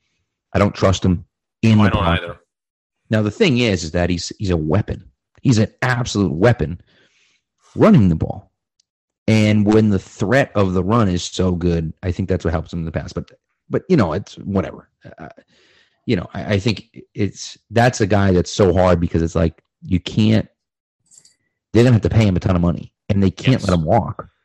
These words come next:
Speaker 1: They're gonna have to pay him a ton of money. Like, you have to. But then it's like, well, then you gotta keep the rest of the team around him. So it just becomes more difficult. But, um, you know, but anyway, but we'll see. I mean, look, I, my thing is this, right?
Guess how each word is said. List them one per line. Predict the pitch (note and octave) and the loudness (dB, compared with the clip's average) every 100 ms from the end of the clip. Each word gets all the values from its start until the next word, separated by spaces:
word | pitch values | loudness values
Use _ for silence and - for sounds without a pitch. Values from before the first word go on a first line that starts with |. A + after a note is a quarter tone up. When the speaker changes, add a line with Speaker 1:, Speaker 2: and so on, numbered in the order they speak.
| - | 0
Speaker 1:
They're | G#2+ | 2
gonna | A2+ G2 | 4 4
have | B2+ | 2
to | - | 2
pay | F#2+ G#2 | 2 2
him | E2 | 2
a | |
ton | F#2 | -2
of | C#2 | -2
money. | D#2 A2+ | -4 -4
Like, | G2 | -2
you | - | 0
have | E2+ D3 - | 2 0 0
to. | - C3+ _ _ _ _ _ _ | -2 -2 _ _ _ _ _ _
But | A2 | 0
then | G#2+ G#2+ | 2 2
it's | G2+ | 2
like, | F#2+ | 2
well, | G2 | 2
then | G2 G2+ | 4 2
you | |
gotta | G2 F#2+ | 2 0
keep | G2+ G#2 | -2 -2
the | |
rest | G2 F#2+ | 0 2
of | F2+ | 0
the | G#2 | 0
team | G2 | 0
around | F2+ E2+ | 2 0
him. | F2 | 0
So | G2 F#2+ | 2 0
it | - G2+ | 0 -4
just | G#2 F2 | -2 -4
becomes | F2+ F2+ E2 | -4 -6 -6
more | F2 | -8
difficult. | E2 E2+ - - F2 | -8 -10 -12 -20 -18
But, | E2 - _ _ _ _ _ _ | -18 -20 _ _ _ _ _ _
um, | - E2+ D#2+ D2+ A#1+ - _ _ _ _ _ _ _ | -2 0 0 -2 -6 -14 _ _ _ _ _ _ _
you | - | 2
know, | B2+ | 4
but | A2+ | 4
anyway, | F#2+ F#2+ | 4 2
but | D3+ | 2
we'll | A#3+ | 2
see. | - E2 D#2+ | 2 0 2
I | |
mean, | A#2+ C3+ | 2 2
look, | A#2 - _ _ _ | 0 -2 _ _ _
I, | - - _ A#2+ - - | -10 -10 _ -12 -12 -4
my | A#2+ G#3+ | 0 2
thing | G#3 D3 | 2 0
is | F#2 | 0
this, | - - | -4 -2
right? | F#2+ F#2 | 0 0